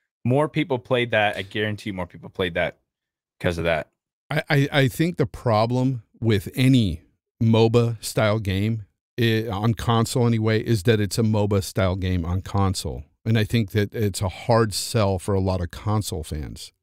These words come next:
Speaker 2: uh, especially the casuals. mobas don't typically, uh, resonate with casual gamers, and you see mobas usually on, uh, on P C. That's where they flourish. And so
Speaker 1: Yeah.
Speaker 2: a game like that,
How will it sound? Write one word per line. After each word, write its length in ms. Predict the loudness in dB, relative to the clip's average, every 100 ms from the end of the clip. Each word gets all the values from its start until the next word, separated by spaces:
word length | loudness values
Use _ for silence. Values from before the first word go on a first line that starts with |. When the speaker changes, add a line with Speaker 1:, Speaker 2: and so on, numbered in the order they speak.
| -8
Speaker 2:
uh, 160 | -6 -6
especially 420 | -2 0 0 -4
the 120 | -8
casuals. 760 | -4 2 2 0 -4 -6 -14 -20 _ _ _ _ _ _ _
mobas 520 | -4 2 2 4 0 2
don't 240 | -2 -2
typically, 720 | -4 -2 -2 2 4 4 2
uh, 400 | -4 -14 -16 -18 -20 -20 -18 2
resonate 500 | 2 4 2 2 0
with 200 | -4 -4
casual 460 | 0 0 0 -2
gamers, 540 | -2 -2 0 -2 -6 -10 _
and 460 | -2 -2 -2 -6 -12 -6
you 220 | 0 0
see 360 | 0 -2 -2 0
mobas 520 | 2 4 2 0 -2
usually 360 | 0 0 2 0
on, 180 | -2 -4 -10 -16
uh, 60 |
on 300 | -12 -8 -6
P 180 | -4 -4
C. 320 | -4 -6 -6 _ _ _ _ _
That's 260 | -4 -2 -2
where 140 | -2
they 120 | -2 -6
flourish. 580 | -2 0 0 -6 -14 _ _ _ _ _ _ _
And 240 | -4 -4
so 240 | -2 0 0
Speaker 1:
Yeah. 220 | 0 -2
Speaker 2:
a 40 |
game 220 | 0 2 2
like 200 | 0
that, 140 | 0